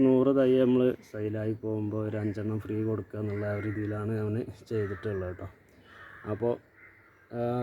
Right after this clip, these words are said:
സെയിലായി പോണതിനനുസരിച്ച് നമ്മൾ ഇനിയും കൂടുതൽ സെയിലായിട്ടുണ്ടെങ്കിൽ നമ്മൾ ഇനിയും ഇതുപോലെ ഫ്രീ ആയിട്ട് കൊടുക്കും ട്ടോ. നല്ല ഭംഗിയുള്ളൊരു ഈ ചെടിയാണ് ട്ടോ, പെട്ടെന്ന് പിടിക്കും ചെയ്യും ട്ടോ. ഇത് ഒരാൾക്ക് കൊടുക്കണ മൂന്ന് തൈയാണ് ട്ടോ.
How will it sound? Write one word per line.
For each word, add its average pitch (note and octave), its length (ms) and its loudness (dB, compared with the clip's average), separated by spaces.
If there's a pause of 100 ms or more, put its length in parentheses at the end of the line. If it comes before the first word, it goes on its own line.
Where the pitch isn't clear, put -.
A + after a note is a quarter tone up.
(140)
സെയിലായി B2 520 0
പോണതിനനുസരിച്ച് A2+ 920 -2
നമ്മൾ G#2+ 160 -2 (100)
ഇനിയും G#2 240 -2 (460)
കൂടുതൽ A2 320 0 (280)
സെയിലായിട്ടുണ്ടെങ്കിൽ G#2+ 800 -2 (560)
നമ്മൾ A#2 160 2 (100)
ഇനിയും A2 220 4 (180)
ഇതുപോലെ G#2+ 680 0 (240)
ഫ്രീ A2 140 0 (100)
ആയിട്ട് G2+ 300 -2
കൊടുക്കും F2+ 360 -6
ട്ടോ. - 80 -10 (360)
നല്ല A#2 340 0
ഭംഗിയുള്ളൊരു A2 580 2 (240)
ഈ A2 40 -4 (100)
ചെടിയാണ് F#2+ 360 -4
ട്ടോ, G2 120 -10
പെട്ടെന്ന് C3 440 -2 (140)
പിടിക്കും A2 420 -4
ചെയ്യും G2 220 -6
ട്ടോ. F#2+ 60 -4 (800)
ഇത് C#3 120 2 (240)
ഒരാൾക്ക് C3 380 4
കൊടുക്കണ B2 280 0 (180)
മൂന്ന് A2+ 300 2 (100)
തൈയാണ് G2+ 480 -4
ട്ടോ. - 60 -10